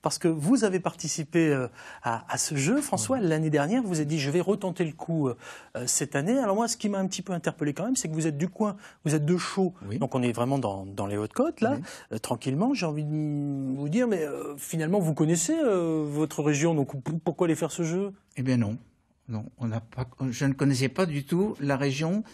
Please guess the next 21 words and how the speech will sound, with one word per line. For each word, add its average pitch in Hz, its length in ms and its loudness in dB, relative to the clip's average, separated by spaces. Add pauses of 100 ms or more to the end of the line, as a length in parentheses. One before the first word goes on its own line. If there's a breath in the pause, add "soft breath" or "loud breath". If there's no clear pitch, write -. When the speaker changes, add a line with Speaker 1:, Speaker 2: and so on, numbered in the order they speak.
(180 loud breath)
Speaker 2:
telle 156 200 0
que 139 200 -2
je, 135 320 -2
je 131 160 -2
l'ai 131 100 2
découverte 127 600 -2
maintenant. 113 400 -2 (960 loud breath)
De, 120 420 0
à 131 80 0
Magny-les-Villers, 143 800 4
par 127 160 0
exemple, 135 800 0 (160)
euh, 120 340 -2
c'était 131 400 0
un 127 100 6
lieu 131 200 2
de 147 40 -12
passage 127 600 -2 (240)
pour, 120 340 -2
euh, 110 200 -2 (500 loud breath)
le, 104 480 -4